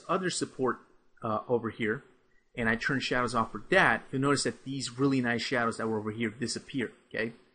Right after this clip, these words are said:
So if I turn that on, I have these really cool shadows right there. I like that. So you gotta be selective about what's gonna be casting shadows and what's not. So something that's not important, like that support beam right there, that doesn't make a difference, so I'll stop casting shadows for that.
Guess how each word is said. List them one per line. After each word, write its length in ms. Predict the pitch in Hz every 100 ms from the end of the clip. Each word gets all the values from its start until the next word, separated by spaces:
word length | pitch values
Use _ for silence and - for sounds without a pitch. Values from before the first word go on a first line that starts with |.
| _ - _
So 120 | 117
if 60 |
I 40 | -
turn 160 | 156
that 100 | 147
on, 280 | 139 113 139 - _ _ _ _ _ -
I 80 |
have 160 | 127 120
these 140 | 117 113
really 360 | 120 143 139
cool 240 | - 151 143
shadows 460 | - 127 113 104
right 200 | 107 101 -
there. 100 | 110
I 80 |
like 340 | 107 110 135 -
that. 260 | 101 104 - -
So 140 | - 135
you 60 |
gotta 200 | 139 165
be 360 | 147 147 143 113
selective 600 | - - 120 139 - 117
about 380 | 110 113 101 - - - -
what's 260 | 120 123 123
gonna 160 | 139 123
be 120 | 117
casting 460 | - 120 110 113
shadows 400 | 110 - 107 107
and 100 | 110
what's 240 | 104 101 -
not. 260 | 110 98 -
So 120 | -
something 300 | - 127 135
that's 160 | 117 131
not 80 |
important, 360 | 117 - 131 110
like 140 | 101 - - - -
that 240 | 127 131 -
support 420 | - - 135 131
beam 220 | 127 117
right 200 | 117 113
there, 260 | 123 127 139 - _ _ _ _ _ _ _ -
that 160 | 131 131
doesn't 220 | 123 120
make 140 | 113
a 40 | 113
difference, 500 | 117 - 110 - -
so 220 | - 120
I'll 100 | 110
stop 420 | - - 113 110
casting 340 | - 110 - 107
shadows 400 | - 110 104 -
for 100 | -
that. 280 | 110 113